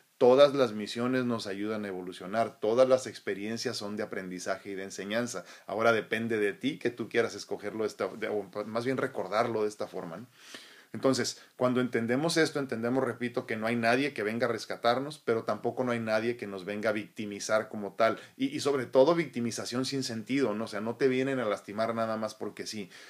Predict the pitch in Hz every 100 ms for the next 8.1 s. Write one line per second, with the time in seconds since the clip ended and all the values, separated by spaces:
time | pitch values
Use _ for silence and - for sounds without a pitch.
0 | - - 113 131 131 135 135 117 120 113
1 | 113 110 107 101 110 117 117 98 110 101
2 | 104 127 117 107 101 98 113 127 110 -
3 | - - - - 117 107 123 120 101 101
4 | 101 123 110 101 - - - 131 135 131
5 | 143 135 131 123 113 127 127 117 - 131
6 | 127 - 139 143 139 113 104 90 117 -
7 | 123 110 95 - 107 113 110 - 123 123
8 | 104